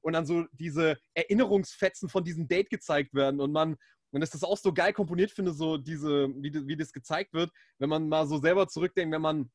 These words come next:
irgendwie ein, ein Treffen hatte oder so und dann man sofort auch wieder so zu Hause sitzt und so, äh, so die einzelnen Bilder so im Kopf durchgeht, „Oh Gott, warum ist das so gelaufen?“ Oder wa-, oder vielleicht, oder vielleicht ist es gut gelaufen, was,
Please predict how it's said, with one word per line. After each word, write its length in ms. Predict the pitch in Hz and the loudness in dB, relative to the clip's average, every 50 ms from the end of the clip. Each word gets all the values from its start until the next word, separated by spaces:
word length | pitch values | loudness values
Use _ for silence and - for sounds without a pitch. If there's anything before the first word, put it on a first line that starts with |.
| _ _ _ _ _ _ _ _ _ _ _ | _ _ _ _ _ _ _ _ _ _ _
irgendwie 520 | - 151 160 170 165 151 165 170 170 170 156 - | 2 2 2 2 2 -2 -2 0 -2 -2 -2 -2
ein, 180 | 156 156 165 - | -4 -4 -4 -4
ein 140 | 160 160 147 | -4 -4 -4
Treffen 360 | - - 175 180 - 175 156 | -2 -2 -2 -2 -2 -4 -2
hatte 200 | 156 185 - 208 | -2 0 2 2
oder 180 | 190 180 180 175 | 0 0 0 0
so 220 | 151 180 185 190 - - - - - | 0 0 0 0 -2 -6 -20 -14 -4
und 120 | 127 143 | -2 0
dann 180 | 156 160 165 151 _ - | 0 0 -2 -4 _ -8
man 200 | 156 156 170 - - _ - _ | -4 -4 -4 -4 -6 _ -20 _
sofort 440 | - 123 117 170 214 - - 190 156 | -14 -2 0 0 0 2 0 0 2
auch 160 | 165 214 196 | 0 -2 -2
wieder 160 | 196 180 180 | 0 -2 -2
so 220 | 156 151 175 160 - - _ _ _ _ _ | 0 0 -2 -4 -4 -10 _ _ _ _ _
zu 180 | - - 147 | -10 -10 -6
Hause 240 | 131 165 208 226 208 165 | -2 -2 -2 -2 -2 2
sitzt 260 | 165 202 202 - - | 0 0 0 0 -6
und 120 | 175 147 | -6 -4
so, 180 | 131 170 170 170 | -2 -2 -2 -2
äh, 200 | 165 160 151 151 - | -4 -6 -8 -8 -12
so 140 | 131 - 185 | -6 -6 -4
die 180 | 160 151 - | -4 -4 -6
einzelnen 360 | - 165 196 208 - 190 170 139 | -4 -4 -4 0 0 0 2 4
Bilder 200 | 175 214 226 202 | 4 4 4 4
so 60 | 180 | 0
im 80 | 175 143 | -2 -2
Kopf 180 | - 208 - | -2 -2 0
durchgeht, 340 | - 190 170 - 180 180 165 | 0 -2 -2 0 0 0 0
„Oh 100 | 165 147 | 0 0
Gott, 180 | 135 170 175 - | 2 0 0 2
warum 240 | 160 160 156 165 160 | 2 0 0 0 -2
ist 140 | 165 - - | -4 -4 -4
das 120 | 165 - | -6 -2
so 120 | - 185 190 | 0 0 2
gelaufen?“ 480 | 180 175 160 160 170 165 _ - 165 151 | 2 2 2 2 0 -2 _ -10 -6 -2
Oder 280 | 151 160 151 143 139 135 - - | -2 0 -2 -2 -4 -10 -14 -14
wa-, 240 | 139 143 165 139 - - - - - - - | -6 -2 -2 -2 -2 -6 -20 -20 -20 -10 -4
oder 160 | 139 143 147 | -2 -2 -2
vielleicht, 380 | - - 160 165 160 160 147 139 | -2 0 2 2 2 2 0 -2
oder 240 | 156 156 160 143 | 0 2 2 0
vielleicht 240 | 120 - 165 147 - | 0 -2 -2 -2 -2
ist 100 | 165 147 | -4 -8
es 80 | 151 120 | -8 -4
gut 180 | 139 214 240 | -4 -4 0
gelaufen, 320 | - 202 180 175 180 170 180 | 2 4 6 6 4 4 2
was, 160 | 175 165 - | -2 -2 -2